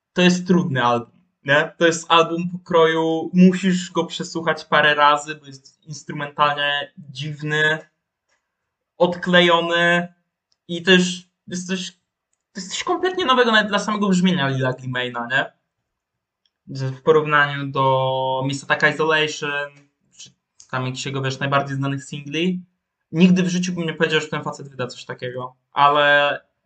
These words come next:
po trzecim przesłuchaniu oddaję, nie będę ukrywał, nie? To jest jeden z moich faworytów w ogóle do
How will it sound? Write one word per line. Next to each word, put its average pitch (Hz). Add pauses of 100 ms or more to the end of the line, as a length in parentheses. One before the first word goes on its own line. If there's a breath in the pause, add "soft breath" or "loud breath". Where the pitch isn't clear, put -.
(400)
po 180
trzecim 196
przesłuchaniu 175
oddaję, 139 (100)
nie 151
będę 151
ukrywał, 127
nie? 127
To -
jest -
jeden 147
z 147
moich 147
faworytów 151
w 143
ogóle 139
do 135